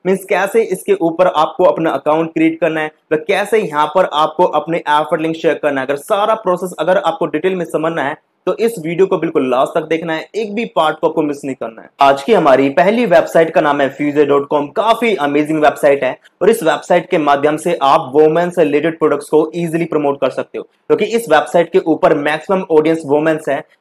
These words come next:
Means अगर आप यहाँ पर weight loss हो गया, fashion हो गया, footwear हो गया, beauty हो गया, इस type के product को promote करते हो, तो definitely आपको यहाँ से काफी अच्छे results मिल सकते हैं। अब इस वेबसाइट के हम stats की बात करते हैं, मीन्स इस वेबसाइट से आपको monthly कितना traffic मिल सकता है।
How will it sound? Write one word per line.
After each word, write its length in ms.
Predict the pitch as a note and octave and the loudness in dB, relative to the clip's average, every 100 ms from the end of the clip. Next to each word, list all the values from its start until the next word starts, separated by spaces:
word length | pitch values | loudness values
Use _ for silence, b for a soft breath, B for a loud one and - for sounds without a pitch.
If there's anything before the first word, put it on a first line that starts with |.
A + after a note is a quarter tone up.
| D3 | -2
Means 200 | F#3+ G#3 | 0 0
अगर 280 | - D#3+ - C3+ | 0 2 2 4
आप 220 | C#3+ D#3+ | 4 4
यहाँ 140 | D3 C#3 | 2 2
पर 200 | D3 C#3 B2 | 2 2 2
weight 220 | C#3+ C#3+ | 0 2
loss 180 | D3 D3 | 0 2
हो 100 | C#3+ | 0
गया, 200 | C#3 C#3 C#3 - | 2 -2 -2 0
fashion 340 | C#3 C#3 D#3 | 0 0 -2
हो 120 | C#3+ | -2
गया, 180 | C#3 C#3 | 2 0
footwear 420 | C#3 D#3 D#3 D3 | 0 -2 0 2
हो 100 | C#3 | 2
गया, 120 | C#3 C#3 | 2 0
beauty 300 | B2+ C#3+ D3+ | -2 0 0
हो 80 | |
गया, 200 | C3+ C3+ b b - | 0 -2 b b 2
इस 180 | G#3 G#3+ | 2 4
type 200 | G3+ - | 2 2
के 60 | G#3 | 2
product 280 | F#3 E3+ | 4 2
को 80 | F3 | 2
promote 340 | E3+ D#3 D#3+ D#3 | 0 0 0 2
करते 220 | D3+ D3 | 0 0
हो, 200 | D3 D#3 _ | -2 -4 _
तो 80 | E3+ | 0
definitely 580 | D#3 E3 E3 G3 F#3 F3+ - | 4 4 4 -2 0 0 2
आपको 320 | D3+ - F#3 | 0 2 0
यहाँ 180 | C#3+ C#3 | 2 0
से 140 | E3+ | -2
काफी 500 | E3 E3+ F#3 G3 G#3 D3+ | -2 -4 -4 -4 -4 -2
अच्छे 240 | - F3 | -2 -2
results 320 | C3 C#3 C3+ | 2 0 0
मिल 100 | C3+ | -6
सकते 320 | B2 B2 - | -6 -10 -10
हैं। 80 | A#2 - _ _ - | -14 -16 _ _ -2
अब 140 | F#3 | 2
इस 160 | A#3+ A#3+ | 2 2
वेबसाइट 400 | F#3 F#3 F#3 F#3 | 0 4 2 2
के 60 | F#3+ | 0
हम 100 | F#3 | 0
stats 360 | - D#3+ D#3+ | 2 2 2
की 100 | G3 | 0
बात 220 | E3 E3 E3 | 4 4 4
करते 220 | D#3 D3 | 0 0
हैं, 140 | C#3 - _ - | -6 -8 _ -2
मीन्स 160 | G#3 | -2
इस 140 | A3+ A3+ | 0 2
वेबसाइट 420 | E3+ - F#3 F3 | 2 2 0 0
से 120 | - G3+ | 0 0
आपको 300 | D3+ - E3+ | 0 0 -2
monthly 360 | D#3 F3+ G3+ | 0 0 0
कितना 280 | G3+ F3+ F3 | 0 0 0
traffic 300 | D3+ C#3+ D3+ C#3+ | 2 0 -2 -8
मिल 100 | C3+ | -10
सकता 240 | - | -12
है। 80 | - | -12